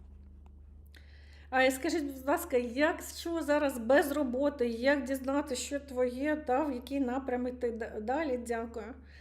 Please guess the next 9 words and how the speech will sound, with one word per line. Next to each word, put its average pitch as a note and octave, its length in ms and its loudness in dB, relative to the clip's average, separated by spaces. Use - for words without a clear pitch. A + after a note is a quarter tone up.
Саме E4 300 0
головне — C#4 720 2
це C4 140 -2
працювати B3+ 580 -4
над A#3+ 220 0
собою, C4+ 420 -2
над B3+ 260 -4
своєю B3 420 -4
свідомістю. A3 760 -6